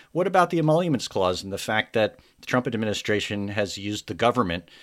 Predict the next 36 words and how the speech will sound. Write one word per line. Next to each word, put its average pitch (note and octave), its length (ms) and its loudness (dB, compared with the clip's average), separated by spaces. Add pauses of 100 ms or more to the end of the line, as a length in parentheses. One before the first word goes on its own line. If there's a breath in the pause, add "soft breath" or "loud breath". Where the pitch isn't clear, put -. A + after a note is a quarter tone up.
(260 soft breath)
to A2 240 -2
line G#2+ 340 4
its G#2+ 140 -2
own G2+ 140 0
pockets - 600 -2
with F#2+ 120 -8
its - 140 -8
hotels? G2+ 600 0 (600 soft breath)
Is G2 180 -4
that G2+ 220 4
legal? B2+ 500 0
Is F#2+ 160 -10
that A#2 200 2
right? C3 240 2
Tell E3+ 220 2
us. F2 120 -4 (320 loud breath)
And, D3 140 -2
you F3+ 80 -2
know, D#3 100 4
whatever F#3 420 0
she - 140 0
says, D#3 320 4
she B2 120 -4
can A2+ 140 -2
dance A#2+ 320 2
around A2 280 0
and F2 60 -6
say A2+ 160 -2
whatever F#2 300 -2
she - 180 -14
wants, A#2 200 -2
but - 260 -6
use D3+ 460 -2
this C#3 220 -4
nomination A#2+ 500 0
process F#2+ 520 -2